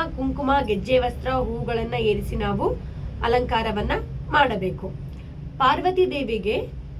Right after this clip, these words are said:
ಏನಂತ ಬೇಡ್ಕೋಬೇಕು ಅಂದ್ರೆ, "ಒಳ್ಳೆ ವರವನನ್ನು ಕೊಡು" ಅಂತ ಅಂದ್ಕೊಂಡು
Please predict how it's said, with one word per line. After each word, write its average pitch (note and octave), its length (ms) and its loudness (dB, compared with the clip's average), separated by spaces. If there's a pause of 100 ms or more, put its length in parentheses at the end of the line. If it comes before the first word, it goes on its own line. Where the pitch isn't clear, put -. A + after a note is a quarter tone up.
ಏನಂತ C#4+ 460 0
ಬೇಡ್ಕೋಬೇಕು G#3 640 0
ಅಂದ್ರೆ, G3+ 280 2
"ಒಳ್ಳೆ B3 420 2
ವರವನನ್ನು C#4 840 2 (360)
ಕೊಡು" D#4+ 260 4
ಅಂತ B3+ 280 0
ಅಂದ್ಕೊಂಡು G#3+ 680 -2